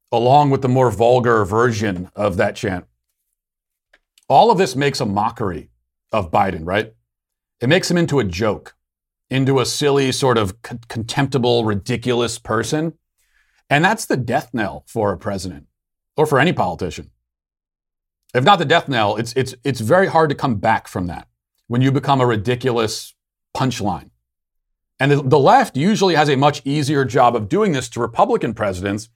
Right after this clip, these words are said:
partly because they have the media on their side, also because, you know, let's face it, some of the most recent Republican presidents, um, have made it pretty easy for the left to make fun of them. But Obama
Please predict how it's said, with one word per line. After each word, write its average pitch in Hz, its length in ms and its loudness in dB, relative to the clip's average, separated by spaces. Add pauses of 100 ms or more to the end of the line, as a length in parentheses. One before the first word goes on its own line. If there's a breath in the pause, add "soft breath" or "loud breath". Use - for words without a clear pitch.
(340)
partly 190 280 4
because 151 300 0
they 131 120 0
have 123 200 2
the 113 40 -4
media 139 380 2
on 110 220 -2
their 104 120 -2
side, 113 360 -2 (320)
also 220 340 4
because, 147 560 0 (840)
you 165 60 2
know, 139 80 4
let's 151 180 2
face 170 300 0
it, 131 140 0
some 156 180 2
of 147 60 2
the 139 100 2 (120)
most 147 300 0
recent 143 380 -2
Republican 131 400 0
presidents, 123 540 -2 (560)
um, 117 480 2 (520)
have 127 200 -2
made 139 140 4
it 135 100 -4
pretty 147 280 -2
easy 127 420 2 (260)
for 135 140 -2
the 123 80 0
left 127 240 2
to 123 60 -6
make 113 160 -4
fun 110 180 0
of 98 80 -2
them. 113 240 -4 (680)
But 160 280 2
Obama 143 680 2